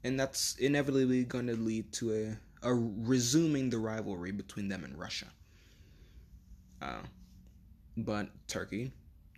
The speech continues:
uh, should they go back to their former heights of the, of a new Ottoman Empire, they would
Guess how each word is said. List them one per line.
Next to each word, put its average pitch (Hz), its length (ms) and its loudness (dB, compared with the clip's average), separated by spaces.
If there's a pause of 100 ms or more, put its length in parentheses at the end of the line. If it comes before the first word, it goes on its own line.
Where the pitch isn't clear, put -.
(340)
uh, 107 300 0
should - 320 2
they 139 180 4
go 127 180 2
back 120 240 -2
to - 120 -6
their 110 120 0
former 107 460 -4
heights - 920 -2
of 104 280 -6
the, - 180 -4
of 110 140 -4
a 110 80 -2
new 123 340 2
Ottoman 110 300 -2
Empire, 107 360 -4 (460)
they 101 160 -6
would 78 300 -8